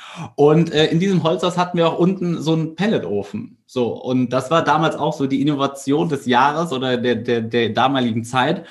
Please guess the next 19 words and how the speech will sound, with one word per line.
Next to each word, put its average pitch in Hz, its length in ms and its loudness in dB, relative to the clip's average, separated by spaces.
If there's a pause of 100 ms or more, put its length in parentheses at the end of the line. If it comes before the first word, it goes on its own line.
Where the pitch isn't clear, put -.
(320)
Und, 151 380 0
ähm, 139 600 0
ja, 120 160 2
mein 120 140 -2
Vater 135 240 -4
hat 127 60 -4
das 127 160 -4
groß 127 180 -6
aufgebaut 117 1200 -4
mit, 135 280 -2
mit 127 200 -6 (260)
Presseartikeln, 123 1040 -4
mit 123 240 -2
Hinz 151 280 -4
und 135 100 -4
Kunz 147 240 0
eingeladen, 131 600 0
Architekten, 127 540 -6
Ingenieure. 123 640 2